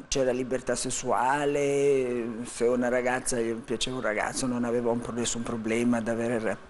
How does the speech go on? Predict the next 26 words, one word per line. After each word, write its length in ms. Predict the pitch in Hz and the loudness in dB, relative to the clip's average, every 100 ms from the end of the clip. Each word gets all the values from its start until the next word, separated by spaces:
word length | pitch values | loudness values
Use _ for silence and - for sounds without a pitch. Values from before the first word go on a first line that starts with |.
| - | -6
dei 260 | 123 120 | 0 2
rapporti 720 | 107 - - 170 143 - 117 110 - - - - _ _ _ | 2 0 4 4 4 -2 -6 -6 -8 -18 -20 -20 _ _ _
liberi 680 | - 170 165 139 185 185 208 | 2 6 6 6 6 6 6
prima 440 | 185 147 143 143 175 | 4 2 2 4 2
e 40 | |
fuori 320 | - 135 131 | 4 4 6
del 140 | 151 139 | 6 4
matrimonio, 1080 | 135 131 139 139 127 131 143 190 285 - - - _ _ | 2 0 0 0 2 2 2 4 2 0 -14 -20 _ _
mentre 340 | 123 127 175 | -2 0 2
invece 460 | 214 170 143 156 151 | 4 4 2 2 2
in 120 | 139 | 2
Italia 580 | 190 - 139 135 156 175 | 0 2 2 2 0 0
per 240 | - 135 | 2 -2
quel 200 | 151 160 | 2 0
genere 360 | 156 175 156 147 | 4 4 4 2
di 120 | 135 | 2
ragazza 680 | 139 165 131 123 - - 139 | 2 4 2 0 0 2 2
che 380 | - 120 120 - - - | 0 -2 -2 -6 -10 -2
Elis, 640 | 135 123 123 170 - - - - | 0 2 0 0 0 -2 -6 -2
no, 220 | 127 117 - | 0 0 -2
non 300 | 127 127 127 | -4 -2 0
esisteva 720 | 131 107 - - 175 135 120 | -2 -2 -2 2 4 4 0
questo 340 | - 117 - | -4 -6 -6
fatto 520 | 123 - 123 117 - 120 | -4 0 0 -2 -4 -6
di, 120 | 110 90 | -6 -8
di, 200 | 123 | -6